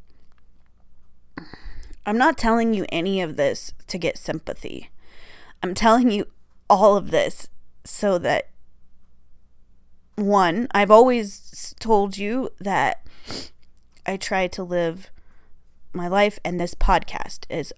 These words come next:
openly as possible, so that I'm an example of transparency and authenticity.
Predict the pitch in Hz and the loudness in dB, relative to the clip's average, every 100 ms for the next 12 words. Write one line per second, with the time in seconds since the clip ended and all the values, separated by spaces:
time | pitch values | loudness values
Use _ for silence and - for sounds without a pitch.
0 | - 165 170 226 240 269 294 320 - - | -10 -8 -4 0 2 2 2 0 0 -4
1 | 220 - - - - - - - - - | -4 2 2 2 -6 -6 -4 -4 -6 -8
2 | - - - - - - - - - - | -10 -12 -14 -16 -16 -18 -20 -20 -20 -20
3 | - - - - - - 220 196 196 - | -20 -20 -20 -18 -16 -6 -2 2 2 2
4 | - - - - - - - - 175 196 | -2 -16 -18 -16 -16 -18 -12 -4 -2 0
5 | 233 240 339 349 - - 120 - - - | 0 2 6 6 6 2 0 0 -2 2
6 | 175 160 - - - - - - - - | 4 2 -4 -18 -20 -20 -20 -20 -20 -12
7 | - 226 - - 262 254 254 240 226 214 | -10 -8 0 4 4 4 0 0 -2 -4
8 | 214 - 180 170 - 196 196 - - 233 | -6 -6 -8 -8 -6 -6 -8 -12 -6 -6
9 | - 240 - 226 220 220 | -4 -6 -6 -6 -4 -6